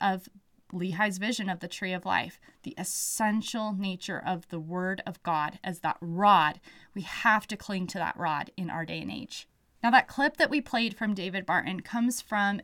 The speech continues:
a longer video called America's Godly Heritage, and we're gonna link to that in the resources for this podcast. But I just wanted to share a little bit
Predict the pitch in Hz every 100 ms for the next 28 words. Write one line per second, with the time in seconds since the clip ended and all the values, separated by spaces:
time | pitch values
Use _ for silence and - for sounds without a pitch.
0 | - 180 175 185 208 254 240 202 180 180
1 | 175 - 180 175 - 190 190 196 196 -
2 | 185 180 175 151 175 165 - 175 185 214
3 | 220 220 254 247 208 190 190 - - -
4 | - - 214 196 175 175 233 233 214 190
5 | 185 175 185 175 - - 220 220 180 156
6 | 165 - - - - - - - 180 208
7 | 202 151 - - - 202 240 262 277 254
8 | 226 - 226 208 202 214 202 202